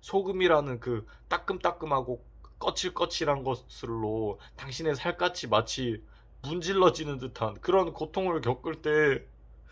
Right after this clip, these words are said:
여지껏 싸워온 그런, 여지껏 싸워온 나는 지-,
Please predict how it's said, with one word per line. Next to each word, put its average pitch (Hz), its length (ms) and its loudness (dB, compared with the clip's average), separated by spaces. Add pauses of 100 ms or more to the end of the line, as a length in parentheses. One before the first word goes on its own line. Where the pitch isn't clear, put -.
(3250)
여지껏 165 500 2
싸워온 139 840 6
그런, 127 440 2 (1300)
여지껏 131 340 0
싸워온 165 680 6 (1120)
나는 165 280 4
지-, - 300 -8